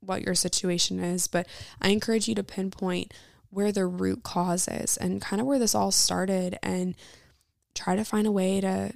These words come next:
to change your environment and get out of that cycle, because you deserve so much more and you are so worthy of freedom from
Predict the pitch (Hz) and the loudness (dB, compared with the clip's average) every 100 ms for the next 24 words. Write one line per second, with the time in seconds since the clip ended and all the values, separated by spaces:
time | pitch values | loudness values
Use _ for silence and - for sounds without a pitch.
0 | - 196 - 185 185 185 185 185 185 190 | -2 0 2 2 2 2 0 0 0 0
1 | 190 190 180 - - - 92 - - 92 | 0 -2 -2 -2 0 0 -2 -2 -2 -2
2 | 92 127 190 - 185 190 190 196 202 190 | -2 -2 -2 -2 -2 0 0 0 0 0
3 | - - 185 185 190 - 185 185 185 - | 2 2 0 -2 -2 -2 0 0 0 -2
4 | 185 185 190 - - 180 190 175 175 180 | -2 -2 2 2 2 2 2 2 2 0
5 | 196 - - - - 92 101 101 98 - | 0 0 -2 -4 -4 -2 0 2 0 -2
6 | 92 92 95 | -2 0 -4